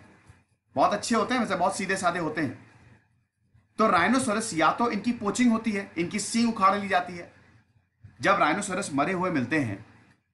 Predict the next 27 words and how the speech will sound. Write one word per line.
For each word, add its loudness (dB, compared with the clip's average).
और 4
देखते 0
हैं 0
कि -8
इनकी -6
सींग 2
नहीं 2
है, 0
तो -4
इसका 0
मतलब 0
इनका -2
शिकार 0
किया -6
गया, -4
क्योंकि -6
सींग 2
के 2
लिए 0
ही -2
इनका 2
शिकार 0
किया, -4
शिकार 0
किया -2
जाता -6
है। -16